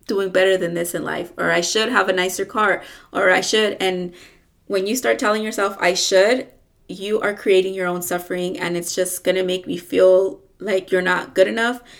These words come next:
It's gonna start making you doubt yourself. So just don't do it, you know, just enjoy the fucking ride. Enjoy,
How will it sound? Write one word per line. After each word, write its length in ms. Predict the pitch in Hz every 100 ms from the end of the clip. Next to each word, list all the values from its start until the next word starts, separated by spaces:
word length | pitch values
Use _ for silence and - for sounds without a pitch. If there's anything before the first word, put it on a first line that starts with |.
| -
It's 160 | - 202
gonna 140 | 226
start 200 | 294 254
making 260 | 247 254 247
you 100 | 233
doubt 260 | 190 196 -
yourself. 480 | 233 233 240 254 254 - -
So 180 | - 214
just 260 | 247 302
don't 220 | - 302 -
do 160 | 190
it, 160 | 190 -
you 120 | 185
know, 160 | 196 208
just 380 | 240 302 - - -
enjoy 440 | 262 254 214 262
the 120 | 285
fucking 340 | 269 269 269 254
ride. 340 | 202 254 185
Enjoy, 480 | - 214 202 240 262